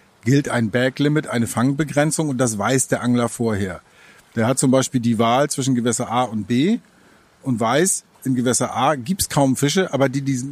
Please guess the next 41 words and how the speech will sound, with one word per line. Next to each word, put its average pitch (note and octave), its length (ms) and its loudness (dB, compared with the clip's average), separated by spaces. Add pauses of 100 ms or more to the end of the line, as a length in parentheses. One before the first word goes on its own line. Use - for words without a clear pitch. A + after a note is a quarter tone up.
da C#3 240 2
sind, D#3+ 180 0
die C#3+ 80 -2
darfst C#3+ 240 2
du D#3 60 -2
befangen, D3 460 0
bis C#3 140 -2
der - 140 -4
Arzt D#3+ 220 -4
kommt. F#3 320 2 (400)
Und C3+ 180 -4
in C3 160 -4
Gewässer C3 340 2
B D#3+ 300 2 (260)
sind C3 260 0
viel C#3+ 180 2
mehr, D3 380 2
aber C#3 180 2
da C3+ 100 2
darfst C3+ 240 0
du D3+ 60 0
nur C#3 160 2
drei A#2 240 0
mitnehmen. G#2 540 -2 (480)
Ähm, B2 220 0
was D3+ 200 0
haben E3+ 120 0
Sie, D#3 280 -4
äh, C#3 400 -2
in, C3+ 160 -2
über C3 260 -2
all C#3 140 0
die C3+ 80 2
Jahre D3 320 2
über C3+ 180 0
den B2 220 2
Angler D3 480 0
gelernt A#2 580 0
als, - 340 -6
als G2 280 -8
Wesen? F#2 420 -4